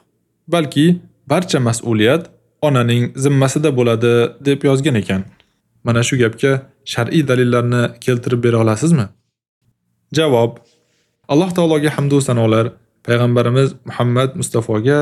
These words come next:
salovat va salomlar bo'lsin. Birinchidan, Allohning barcha hukmlari odilonadir va u zotning barcha so'zlari rostdir. Alloh taolo aytadi: "Va tammat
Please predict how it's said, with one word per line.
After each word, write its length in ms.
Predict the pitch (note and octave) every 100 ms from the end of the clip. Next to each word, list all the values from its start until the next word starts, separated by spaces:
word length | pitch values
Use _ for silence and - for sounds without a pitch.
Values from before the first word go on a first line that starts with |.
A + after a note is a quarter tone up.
| D3+
salovat 500 | - C#3 A#2 A#2 A2+ A#2
va 120 | A2+ -
salomlar 500 | - B2+ B2 A#2+ A#2
bo'lsin. 360 | G#2+ G2+ - G2+ - _ _ _ _ -
Birinchidan, 560 | A2+ A2 A2+ C3+ D#3 - _ _ _
Allohning 460 | D3 C#3+ B2+ B2 B2 -
barcha 400 | C3+ D3+ - A#2+
hukmlari 520 | - - A#2 A2+ A2+ A2+ _
odilonadir 680 | - A#2 A2+ A2 G#2+ C#3 D3+ E3 _ _
va 160 | - A2+
u 140 | G#2 D3
zotning 340 | C3+ A#2 A#2 G#2+
barcha 320 | A#2+ C3+ C#3+
so'zlari 500 | C3+ B2+ A#2 A2+ A2+ A2+ _ _
rostdir. 440 | A#2 A2 - F#2+ - - _ _ _ -
Alloh 220 | B2 A#2
taolo 260 | - A2+ A2
aytadi: 380 | A2+ C3 C#3 D#3+ F3 _ _ _ B2+
"Va 80 |
tammat 580 | A#2 D#3+ D3+ C#3 C3 A#2